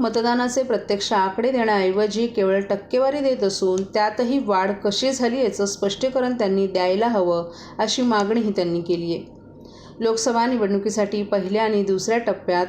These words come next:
मतदान झाले. या दोन्ही टप्प्यात किती मतदान झालं याची माहिती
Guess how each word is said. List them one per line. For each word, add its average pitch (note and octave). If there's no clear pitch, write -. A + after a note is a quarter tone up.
मतदान F3+
झाले. F3+
या F#3
दोन्ही F#3
टप्प्यात G3
किती A3+
मतदान B3
झालं A3+
याची G#3
माहिती F3+